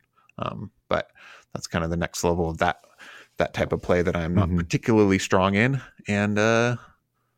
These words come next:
Speaker 1: am going to get better.
Speaker 2: I wonder too if I'm, like, kinda good at that because of the last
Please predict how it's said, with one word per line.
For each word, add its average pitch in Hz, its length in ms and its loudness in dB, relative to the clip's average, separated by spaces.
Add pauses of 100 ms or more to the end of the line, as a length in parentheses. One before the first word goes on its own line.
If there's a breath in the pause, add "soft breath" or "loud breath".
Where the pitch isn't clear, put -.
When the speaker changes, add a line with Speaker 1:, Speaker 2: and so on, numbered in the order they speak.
(160)
Speaker 1:
am 104 140 0
going 110 220 4
to 110 60 4
get 110 160 2
better. - 320 -4 (1120 loud breath)
Speaker 2:
I 110 80 6
wonder 170 300 6
too 120 260 6
if 110 120 2
I'm, 98 160 4
like, 85 220 2
kinda 107 240 4
good 87 260 4
at 98 140 2
that 110 460 2
because 90 640 2 (640 soft breath)
of 80 640 4 (180)
the 76 560 4 (320)
last 80 920 -2